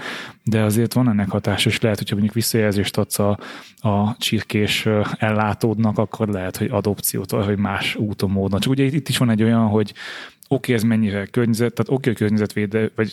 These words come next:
mi az, környezetkímélő lesz, de mondjuk nem biztos, hogy, ö, öm, hogy mondjam,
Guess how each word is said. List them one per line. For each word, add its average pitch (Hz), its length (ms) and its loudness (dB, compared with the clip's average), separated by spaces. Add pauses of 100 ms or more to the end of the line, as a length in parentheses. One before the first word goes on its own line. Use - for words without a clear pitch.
(100)
mi 117 140 2
az, 107 160 -2
környezetkímélő 110 840 2
lesz, 131 280 0
de 117 100 -2
mondjuk 117 200 2
nem 120 100 2
biztos, 113 300 -2
hogy, 113 280 0
ö, 110 180 2 (500)
öm, 110 420 2 (260)
hogy - 180 -2
mondjam, 107 300 2